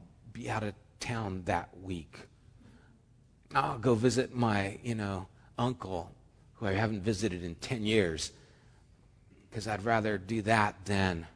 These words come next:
involve myself with this. A-, and we run away from God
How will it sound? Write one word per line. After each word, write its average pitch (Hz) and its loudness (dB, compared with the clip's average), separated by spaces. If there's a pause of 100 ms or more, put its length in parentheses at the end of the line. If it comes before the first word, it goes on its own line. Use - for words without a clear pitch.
(420)
involve 98 -4
myself 90 -4 (360)
with - -12
this. - -4
A-, - -8
and 117 0
we 143 8
run 123 2
away 98 -2
from 95 -10
God 82 -4